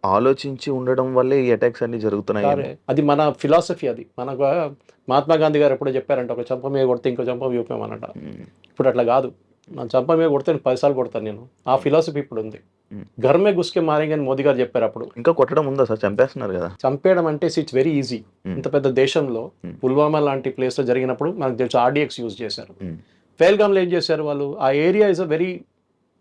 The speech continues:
Speaker 2: touristy place అని
Speaker 1: అవును,
Speaker 2: చెప్పొచ్చు
Speaker 1: అవును,
Speaker 2: మనం.
Speaker 1: అవును.
Speaker 2: రెండు వేల, మూడు వేల మంది ఉన్నారు.
Speaker 1: అవును.
Speaker 2: మీరు సెక్యూరిటీ ఫోర్స్ పెట్టినా కానీ వాడు ఒక దూరిపోయి వాళ్ళు, వాడు క-, see, when a terrorist వస్తున్నప్పుడు వాడు చ-,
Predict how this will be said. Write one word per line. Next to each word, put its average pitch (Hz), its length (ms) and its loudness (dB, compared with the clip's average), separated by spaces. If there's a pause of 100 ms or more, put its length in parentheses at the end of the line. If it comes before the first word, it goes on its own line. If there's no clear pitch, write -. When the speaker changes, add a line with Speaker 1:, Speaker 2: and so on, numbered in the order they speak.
(240)
Speaker 2:
touristy 196 380 2
place 117 300 -4
అని 117 80 -6
Speaker 1:
అవును, 101 60 -2
Speaker 2:
చెప్పొచ్చు - 240 -6
Speaker 1:
అవును, 85 120 -10
Speaker 2:
మనం. 82 120 -16
Speaker 1:
అవును. - 300 -16 (140)
Speaker 2:
రెండు 156 140 4
వేల, 151 180 4
మూడు 131 220 -2
వేల 135 120 0
మంది 131 260 -4
ఉన్నారు. 113 380 -6
Speaker 1:
అవును. 85 140 -8 (580)
Speaker 2:
మీరు 185 180 6
సెక్యూరిటీ 214 480 2
ఫోర్స్ 180 280 2
పెట్టినా 180 300 0
కానీ 170 240 2
వాడు 156 240 2
ఒక - 140 -6
దూరిపోయి 190 460 0
వాళ్ళు, 156 260 2
వాడు 135 220 -2
క-, - 140 -10
see, - 320 -4
when 165 180 2
a - 20 -6
terrorist 151 640 -2
వస్తున్నప్పుడు 147 380 -4
వాడు 143 180 0
చ-, - 920 -10